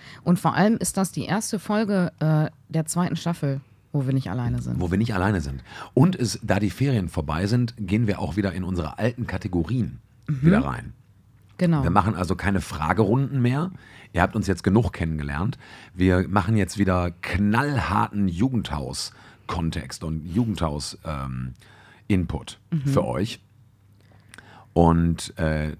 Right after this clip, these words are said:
Speaker 2: deswegen haben wir uns jemanden eingeladen, der uns dabei total gut unterstützen kann, beziehungsweise der da ganz viel zu, zu sagen hat und insbesondere zu einem Thema, wo wir gar nicht so viel zu sagen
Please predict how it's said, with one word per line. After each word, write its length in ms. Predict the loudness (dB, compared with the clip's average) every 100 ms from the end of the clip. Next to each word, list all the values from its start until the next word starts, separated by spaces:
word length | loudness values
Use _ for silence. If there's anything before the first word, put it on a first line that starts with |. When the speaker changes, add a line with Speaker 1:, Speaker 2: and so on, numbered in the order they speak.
| -14
Speaker 2:
deswegen 760 | -16 -2 2 2 2 2 2 0
haben 160 | 0
wir 100 | -2
uns 260 | -2 -4 -4
jemanden 320 | -4 -4 -4
eingeladen, 720 | -4 -2 0 -2 -4 -6 -6 -6 -12 -2
der 100 | 0
uns 160 | 0 -2
dabei 240 | -4 -4
total 320 | -4 -4 -2
gut 120 | -4 -4
unterstützen 520 | -6 -6 -8 -8 -8
kann, 300 | -6 -6 -8 -14 -18
beziehungsweise 420 | -14 -6 -2 -2 -2
der 220 | -4 -6
da 140 | -6
ganz 200 | -6 -6
viel 160 | -4 -6
zu, 120 | -6
zu 120 | -6
sagen 300 | -2 -2 0
hat 160 | -4 -6
und 300 | -8 -6 -8 -16 -16 -8
insbesondere 420 | -6 -2 0 0
zu 100 | -2
einem 160 | -4 -2
Thema, 400 | -2 0 0 -2
wo 140 | -4 -2
wir 140 | -2
gar 140 | -2 -6
nicht 100 | -10
so 80 | -12
viel 240 | -12 -14
zu 140 | -12 -12
sagen 340 | -12 -14